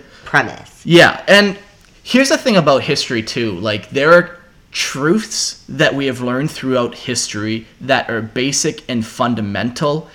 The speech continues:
Speaker 2: and are not changing, you
Speaker 1: Like?
Speaker 2: know? Like, like a, a family unit, having a
Speaker 1: Yeah.
Speaker 2: mom and a woman making a family and being committed.
Speaker 1: Yeah, yeah,
Speaker 2: That's
Speaker 1: yeah.
Speaker 2: a good thing.
Speaker 1: Yeah.
Speaker 2: Every society has that.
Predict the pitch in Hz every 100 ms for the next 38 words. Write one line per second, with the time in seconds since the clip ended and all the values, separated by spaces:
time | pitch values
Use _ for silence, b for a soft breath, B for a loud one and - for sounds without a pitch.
0 | B B 117 113 110 107 113 110 110 113
1 | 117 - - - 104 95 90 58 60 98
2 | _ - 120 107 90 117 - B - 82
3 | 92 - _ _ _ _ _ _ - -
4 | - _ _ _ _ _ _ _ _ _
5 | _ _ - 104 95 92 - - - -
6 | 92 92 107 113 135 165 - - 90 131
7 | 110 101 90 98 120 120 98 87 110 123
8 | 107 95 110 101 90 - 67 80 113 107
9 | 95 85 104 - 104 67 98 143 - -
10 | 65 - 80 90 98 - 110 82 85 95
11 | - 104 85 62 - 139 127 - 110 107
12 | 131 156 - 143 160 160 160 151 165 160
13 | - - -